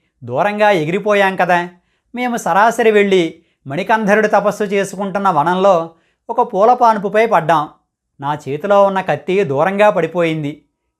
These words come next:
ఇంతలో ఆ పూలపానుపు నాలో మనమధేచ్ఛ కలిగించింది. దానితో నేను కలభాషిణిని బలాత్కరించబోయాను. ఆమె భయంతో,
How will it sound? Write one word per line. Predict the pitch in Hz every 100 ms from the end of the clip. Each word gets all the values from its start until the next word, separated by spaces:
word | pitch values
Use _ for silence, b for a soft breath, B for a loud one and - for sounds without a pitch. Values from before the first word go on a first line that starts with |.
| 123
ఇంతలో | 120 160 170 156 143 _ _ _ -
ఆ | 151
పూలపానుపు | 156 127 151 185 196 185 151 170
నాలో | 175 139 170 170
మనమధేచ్ఛ | 135 151 170 190 185
కలిగించింది. | 180 170 165 160 165 156 143 143 _ _ _ -
దానితో | 120 120 151 185 170
నేను | 165 170 156 135 _ _ _ -
కలభాషిణిని | 131 160 185 185 180 160 180
బలాత్కరించబోయాను. | 131 139 175 - 202 185 180 160 160 151 143 - _ _ _ _ _ -
ఆమె | 143 175
భయంతో, | 143 143 170 175 190 151